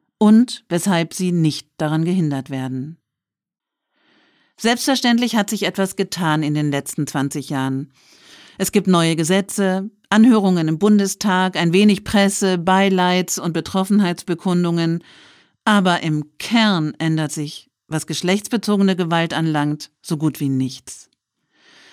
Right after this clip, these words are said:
Das Quälen, das Herabwürdigen, Einschüchtern, Verletzen, Bedrohen, Angst machen, Vergewaltigen und Morden geht weiter, nimmt sogar zu.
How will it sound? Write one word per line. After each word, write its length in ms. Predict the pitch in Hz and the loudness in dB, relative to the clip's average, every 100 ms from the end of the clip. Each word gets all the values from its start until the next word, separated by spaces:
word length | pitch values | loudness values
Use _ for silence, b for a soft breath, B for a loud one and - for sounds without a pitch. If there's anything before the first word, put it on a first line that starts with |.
| b b | b b
Das 220 | 175 - | -6 -4
Quälen, 720 | - 214 214 202 196 196 196 - | 2 4 4 4 2 0 -4 -8
das 160 | 175 202 | -4 0
Herabwürdigen, 960 | 175 180 180 165 160 151 143 139 - _ | 2 0 -2 -4 -4 -4 -6 -8 -10 _
Einschüchtern, 880 | 190 196 196 - 160 143 - 143 151 - | 2 4 4 2 -2 -10 -12 -12 -12 -8
Verletzen, 840 | 185 180 190 196 - - 135 139 | -2 2 2 0 -6 -8 -8 -8
Bedrohen, 680 | 170 151 180 214 196 151 143 b b b b | -10 -4 2 4 4 0 -4 b b b b
Angst 380 | 220 233 233 - | 2 4 2 -2
machen, 520 | 156 139 151 135 - | -4 -4 -6 -12 -12
Vergewaltigen 840 | - 180 180 175 196 214 220 170 180 | -4 -2 0 2 2 2 0 0 -2
und 340 | 185 220 220 190 | 2 2 2 0
Morden 640 | 175 180 170 147 160 202 | 2 2 0 -4 -4 -4
geht 240 | 180 160 | -6 -2
weiter, 460 | 156 147 147 123 139 _ _ - | -2 -2 -4 -10 -10 _ _ -4
nimmt 240 | 165 156 | 0 0
sogar 260 | 156 147 143 | -2 -6 -6
zu. 360 | - 165 139 | -6 -6 -6